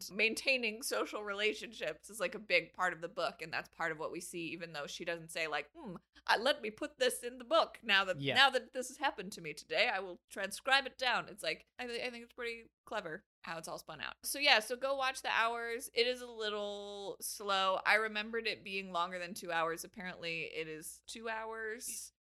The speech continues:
Speaker 1: Oh, yeah, it's
Speaker 2: But
Speaker 1: like
Speaker 2: it
Speaker 1: an hour
Speaker 2: did
Speaker 1: fifty-five.
Speaker 2: st-, even when you told me that, it, it's, I enjoyed it. It's good.
Speaker 1: Yeah.
Speaker 2: It feels sometimes like it's almost, like, trying to be slow.
Speaker 1: I mean, it, it
Speaker 2: It's like
Speaker 1: kinda
Speaker 2: l-,
Speaker 1: is.
Speaker 2: it, like, lingers. There's, like, a lot of lingering.
Speaker 1: And sometimes it's effective.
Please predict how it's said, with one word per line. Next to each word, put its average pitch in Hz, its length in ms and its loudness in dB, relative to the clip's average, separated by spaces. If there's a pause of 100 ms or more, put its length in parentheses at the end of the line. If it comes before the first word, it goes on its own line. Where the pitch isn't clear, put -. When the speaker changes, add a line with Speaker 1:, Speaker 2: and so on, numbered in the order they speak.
(100)
Speaker 1:
Oh, - 60 -4
yeah, 160 240 2
it's - 100 2
Speaker 2:
But - 60 6
Speaker 1:
like 247 60 10
Speaker 2:
it - 20 4
Speaker 1:
an 156 60 2
hour 196 180 6
Speaker 2:
did 240 60 -2
Speaker 1:
fifty-five. - 400 -10
Speaker 2:
st-, 233 180 -2
even 233 320 -6
when 190 180 -2
you 185 80 -6
told 185 240 -4
me 175 120 -4
that, 156 200 0
it, 180 200 -4 (160)
it's, 202 200 -6 (120)
I 262 320 10
enjoyed 240 640 2
it. - 60 -2
It's 247 200 2
good. 190 840 0
Speaker 1:
Yeah. 156 240 0 (340)
Speaker 2:
It 294 220 2
feels 320 340 0
sometimes 320 400 -6
like 285 140 -6
it's 254 140 -2
almost, 262 280 -4
like, 214 140 -6
trying 269 480 -6
to 208 60 -2
be 170 160 -6
slow. - 500 -10 (180)
Speaker 1:
I 262 120 -4
mean, 311 160 -2
it, 311 200 -8
it 202 220 -12
Speaker 2:
It's 233 160 -10
like 240 120 2
Speaker 1:
kinda 220 160 2
Speaker 2:
l-, 226 240 -2
Speaker 1:
is. 247 80 12
Speaker 2:
it, 247 80 6
like, 254 200 4
lingers. 214 680 -2
There's, 220 240 -4
like, 190 200 -4
a 196 100 0
lot 214 180 2
of 202 160 -6
lingering. 185 840 -8 (280)
Speaker 1:
And 220 100 0
sometimes 277 460 2
it's 185 120 -10
effective. 110 560 -4